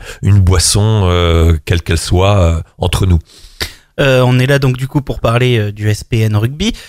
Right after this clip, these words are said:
Speaker 2: Euh, un, un petit retour, euh, du coup sur, euh, bah, sur l'historique du club, euh, depuis combien de temps est-ce qu'il peut exister, et puis, euh, et puis voilà, nous présenter vraiment le club.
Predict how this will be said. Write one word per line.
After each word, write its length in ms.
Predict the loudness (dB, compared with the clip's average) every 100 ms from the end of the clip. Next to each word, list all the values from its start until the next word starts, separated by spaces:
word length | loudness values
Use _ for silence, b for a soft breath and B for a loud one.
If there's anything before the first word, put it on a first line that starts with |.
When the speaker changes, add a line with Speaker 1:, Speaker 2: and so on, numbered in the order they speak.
| B B
Speaker 2:
Euh, 480 | 2 2 4 4 2
un, 220 | 0 0 0
un 160 | -2
petit 220 | -2 -2 -2
retour, 600 | -2 -2 -2 0 2 2
euh, 400 | 2 2 0 -2
du 140 | -4
coup 160 | -4 -4
sur, 320 | -2 0 0
euh, 320 | 0 0 -2
bah, 140 | -2 -4
sur 240 | -4 -6
l'historique 720 | -4 -6 -6 -4 -4 -6 -4
du 240 | -4 -2 -4
club, 400 | -2 0 0 0
euh, 180 | -2 -2
depuis 300 | -8 -12 -16
combien 220 | -6 -4
de 60 |
temps 100 | -2
est-ce 120 | -4 -6
qu'il 180 | -20
peut 180 | -10 -6
exister, 760 | -6 -8 -12 -10 -4 -4 -2 -4
et 60 |
puis, 300 | -4 -6 -2
euh, 280 | 0 -2 -2
et 80 | -8
puis 280 | -10 -10 -4
voilà, 240 | -2 0
nous 120 | -2
présenter 360 | -2 -2 -2 0
vraiment 240 | 0 2
le 100 | 0
club. 360 | -2 -4 -4 -6